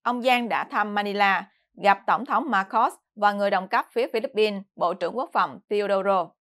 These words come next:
Trong cuộc gặp đó, hai bên khẳng định tiềm năng hợp tác về an ninh, an toàn hàng hải giữa Việt Nam và Philippines là rất lớn. V O A đánh giá,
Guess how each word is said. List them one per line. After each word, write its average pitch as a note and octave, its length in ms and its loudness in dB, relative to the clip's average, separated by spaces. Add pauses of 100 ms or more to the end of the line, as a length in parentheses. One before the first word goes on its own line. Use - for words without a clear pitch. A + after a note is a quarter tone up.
(480)
Trong C#4 200 2
cuộc - 160 -2
gặp - 140 -2
đó, G#3 360 4
hai A#3 140 0
bên G#3+ 220 2
khẳng A3+ 200 -4
định D#3+ 240 -2 (200)
tiềm G#3 220 -2
năng C4+ 160 -2
hợp A3 160 -6
tác A3 240 2
về G3 120 -2
an A3+ 240 -6
ninh, A3 300 -2
an C#4 220 -2
toàn G3+ 200 0
hàng F#3+ 160 -10
hải G3 260 -6
giữa F3+ 100 -4
Việt - 180 -8
Nam A#3+ 220 -2
và - 140 0
Philippines G#3 540 -4 (240)
là F#3 360 0
rất G#3 240 -4
lớn. F#3+ 280 -2 (760)
V A3+ 100 -2 (120)
O C4 40 4
A A3+ 220 2
đánh A#3 180 -2
giá, A#3 300 2